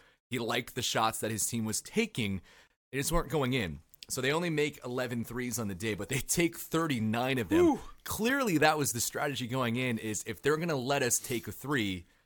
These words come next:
Speaker 1: we're gonna take those. And
Speaker 2: Which
Speaker 1: then
Speaker 2: is
Speaker 1: we're
Speaker 2: what
Speaker 1: gonna
Speaker 2: the zone is, right?
Speaker 1: Exactly.
Speaker 2: Like, okay, they want you to shoot threes. Take all the threes you want. You're either gonna win or die by the three.
Speaker 1: Mm-hmm.
Speaker 2: And it looked, in the first half at least,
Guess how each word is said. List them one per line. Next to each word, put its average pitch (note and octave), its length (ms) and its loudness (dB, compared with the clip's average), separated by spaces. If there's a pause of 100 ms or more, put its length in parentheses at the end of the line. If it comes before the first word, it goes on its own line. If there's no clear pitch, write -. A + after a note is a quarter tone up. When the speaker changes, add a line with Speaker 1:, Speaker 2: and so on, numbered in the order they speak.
(720)
Speaker 1:
we're A2 140 -2
gonna G#2 180 -2
take - 340 -6
those. C#2 380 -8
And G2+ 120 -4
Speaker 2:
Which - 100 2
Speaker 1:
then - 60 2
Speaker 2:
is - 80 0
Speaker 1:
we're - 60 -2
Speaker 2:
what - 20 4
Speaker 1:
gonna - 100 -4
Speaker 2:
the A2+ 60 0
zone B2 240 0
is, - 340 -4
right? A2 80 2
Speaker 1:
Exactly. B2+ 380 4
Speaker 2:
Like, G#2 80 -2
okay, A2+ 200 2
they B2+ 200 2
want A#2+ 340 0
you A2+ 80 -2
to G#2+ 100 -4
shoot - 280 -4
threes. G2+ 560 -4 (340)
Take C#3+ 160 -2
all D#3+ 140 4
the F#3 80 2
threes E3+ 260 -2
you C#3+ 120 -2
want. C#3+ 240 0
You're A#2+ 80 -2
either B2 100 0
gonna A#2+ 180 -2
win B2 160 -2
or A#2 60 -2
die A2+ 180 2
by G#2+ 180 0
the F#2 120 -4
three. G2 560 -6
Speaker 1:
Mm-hmm. F2+ 120 -14
Speaker 2:
And G2 200 -4
it D#2+ 80 -8
looked, C#3 220 -2
in G2+ 100 -10
the G2 80 -8
first B2 260 -6
half F#2+ 220 -2
at C2+ 100 -12
least, G#2 340 -6